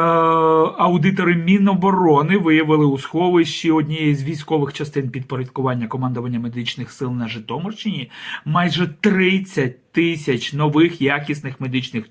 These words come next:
турнікетів сов виробництва Сполучених Штатів. Частину з них вже видали військовим.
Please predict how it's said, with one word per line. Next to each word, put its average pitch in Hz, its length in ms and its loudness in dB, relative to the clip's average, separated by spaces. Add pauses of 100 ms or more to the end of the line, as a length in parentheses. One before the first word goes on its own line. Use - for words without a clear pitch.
турнікетів 135 760 -2
сов 160 400 -2 (580)
виробництва 135 1200 2
Сполучених 123 460 -4
Штатів. - 320 -14 (300)
Частину 202 440 0
з 175 80 0
них 226 200 2
вже 180 260 0
видали 160 420 2
військовим. 127 640 0